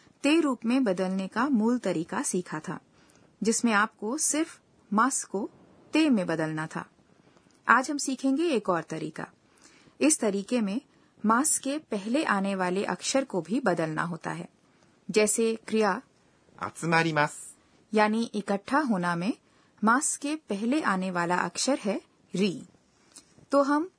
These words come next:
Speaker 1: री और मास को बदल देंगे ते में। तो आत्सुमारी मास का ते रूप होगा
Speaker 2: 集まって
Speaker 1: जब मास के पहले आने वाले अक्षर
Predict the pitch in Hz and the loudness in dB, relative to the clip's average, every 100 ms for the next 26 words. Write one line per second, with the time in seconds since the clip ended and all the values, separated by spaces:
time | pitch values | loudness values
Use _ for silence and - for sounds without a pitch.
0 | _ - 185 254 339 _ _ _ - 247 | _ -6 0 0 -2 _ _ _ 2 2
1 | 233 202 233 - - 254 202 185 202 180 | 2 -2 -2 -2 -4 -4 -4 -2 -2 -2
2 | 170 175 330 - _ _ _ _ _ - | -4 -2 -4 -6 _ _ _ _ _ 0
3 | 269 170 156 175 _ _ _ _ - _ | 2 2 -4 -10 _ _ _ _ -20 _
4 | _ _ - 226 226 - _ - 208 196 | _ _ 2 2 2 -6 _ -2 -2 0
5 | - 247 233 233 220 220 226 - - _ | 0 2 2 0 0 0 -2 -4 -10 _
6 | _ _ _ 220 220 - 247 233 196 - | _ _ _ 0 0 2 2 2 -2 -2
7 | 160 196 - _ _ _ _ _ _ _ | -2 -2 -4 _ _ _ _ _ _ _
8 | _ _ _ - 131 - 196 185 - _ | _ _ _ 0 0 2 2 2 2 _
9 | - 95 _ _ _ _ _ _ - 254 | -10 -10 _ _ _ _ _ _ 0 2
10 | 320 311 202 214 269 - 277 262 208 190 | 2 0 0 0 0 -4 -6 -4 -6 0
11 | 262 277 190 190 180 180 - 180 - 190 | 0 2 0 0 0 -2 -4 -4 -2 0
12 | 220 | -2